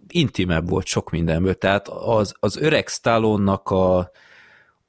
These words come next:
az ilyen gondolatmenetei,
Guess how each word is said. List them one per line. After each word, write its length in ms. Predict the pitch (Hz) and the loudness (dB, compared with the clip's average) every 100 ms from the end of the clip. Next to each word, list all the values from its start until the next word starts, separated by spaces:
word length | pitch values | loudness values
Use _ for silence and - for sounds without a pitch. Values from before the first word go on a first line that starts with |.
| _ | _
az 500 | 85 85 82 85 - | -2 2 2 0 0
ilyen 440 | 92 87 90 87 - | 0 2 0 -2 -2
gondolatmenetei, 1300 | 113 110 107 104 - 107 104 101 107 101 110 123 | 0 2 2 0 0 0 0 -2 0 2 2 0